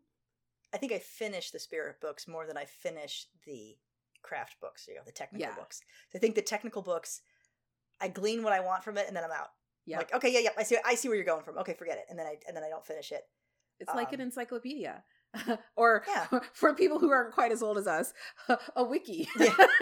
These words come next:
Speaker 2: <laughs>
Speaker 1: Yeah.
Speaker 2: Just drop in,
Speaker 1: Encyclopedia,
Speaker 2: get what
Speaker 1: how
Speaker 2: you
Speaker 1: you used
Speaker 2: need,
Speaker 1: to
Speaker 2: pop back out. <laughs>
Speaker 1: what you used to use to write reports in
Speaker 2: Oh,
Speaker 1: school.
Speaker 2: right.
Speaker 1: Oh, boy.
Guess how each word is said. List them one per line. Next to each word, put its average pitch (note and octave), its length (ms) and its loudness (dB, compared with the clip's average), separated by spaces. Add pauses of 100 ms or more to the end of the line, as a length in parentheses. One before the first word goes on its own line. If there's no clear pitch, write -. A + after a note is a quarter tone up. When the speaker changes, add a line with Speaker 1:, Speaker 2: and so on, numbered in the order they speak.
(140)
Speaker 2:
<laughs> - 420 0
Speaker 1:
Yeah. C4+ 240 4 (1900)
Speaker 2:
Just E4 180 -2
drop C#4+ 300 2
in, D4 60 0
Speaker 1:
Encyclopedia, C#4+ 180 -2
Speaker 2:
get C4+ 120 2
what C4 40 0
Speaker 1:
how - 60 4
Speaker 2:
you B3 120 0
Speaker 1:
you C4 100 -6
used B3+ 100 -4
Speaker 2:
need, A#3+ 120 -6
Speaker 1:
to - 60 -16
Speaker 2:
pop - 200 -6
back C4 200 -6
out. G#3+ 220 -10 (400)
<laughs> - 400 -20
Speaker 1:
what G#3 160 -2
you A3+ 80 -4
used A#3 240 -6
to B3 60 -10
use A#3 180 -8
to B3 100 -8
write A#3 200 0
reports B3 440 -6
in G3 100 -12
Speaker 2:
Oh, - 40 -12
Speaker 1:
school. G#3+ 420 -4
Speaker 2:
right. D#3 280 -10 (2250)
Speaker 1:
Oh, - 320 -6
boy. D#3+ 260 -6